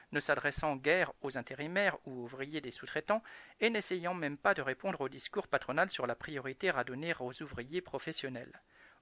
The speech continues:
Au contraire, au lieu d'expliquer que, lorsque les prix augmentent, chaque travailleur doit quand même pouvoir payer son loyer et ses factures, au lieu de prévenir de la manœuvre cherchant à diviser les travailleurs entre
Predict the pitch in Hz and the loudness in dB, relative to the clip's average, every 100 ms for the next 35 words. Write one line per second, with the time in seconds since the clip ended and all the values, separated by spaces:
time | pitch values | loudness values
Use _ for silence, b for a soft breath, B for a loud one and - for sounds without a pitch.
0 | - 247 - 190 - 123 - - B B | -2 0 0 -4 -6 -10 -14 -20 B B
1 | - 214 214 196 190 - 180 - 180 - | 4 4 4 0 0 -2 -6 -4 -4 2
2 | 151 - - - 120 - 135 131 - - | 2 2 -6 -4 -4 -2 -6 -6 -6 -6
3 | 151 143 143 127 - - - 165 156 - | -4 -2 0 -2 -2 -10 0 4 4 2
4 | 135 135 139 131 117 123 120 - 151 147 | 0 0 0 0 -2 -4 0 2 4 2
5 | 131 127 127 120 - 135 143 143 139 131 | 0 -4 0 0 -2 -6 -4 -4 -4 -6
6 | 131 123 127 - 123 160 - 240 240 - | -6 -8 -8 -6 -2 0 0 0 -2 -4
7 | B B B B 196 220 226 175 - 220 | B B B B 0 2 0 0 2 2
8 | 185 190 196 156 139 135 151 170 165 131 | 2 0 0 2 2 4 4 4 0 0
9 | 123 139 - 151 131 135 147 147 147 131 | -2 0 0 -2 -4 -6 -8 -4 -4 -2
10 | - 131 143 147 127 120 - - | 0 2 2 2 0 -2 -6 -4